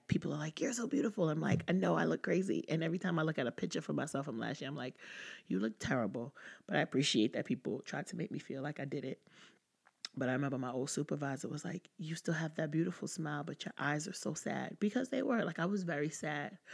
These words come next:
but I just had to keep on going, keep on going, keep on going, keep on planning, keep on working.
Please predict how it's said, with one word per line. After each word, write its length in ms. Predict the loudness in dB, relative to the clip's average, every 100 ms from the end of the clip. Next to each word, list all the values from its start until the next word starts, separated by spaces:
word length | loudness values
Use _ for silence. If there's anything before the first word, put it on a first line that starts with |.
| -12 -4
but 120 | 2
I 40 | 4
just 100 | 2
had 100 | -2
to 80 | -2
keep 160 | -2
on 80 | -2
going, 240 | -2 -4 -4
keep 180 | -4
on 120 | -2 -2
going, 180 | -4
keep 160 | -4 -2
on 60 | -2
going, 200 | -4 -6
keep 200 | -4 -4
on 60 |
planning, 300 | 2 2 2
keep 180 | -2 -4
on 100 | -2
working. 280 | -4 -6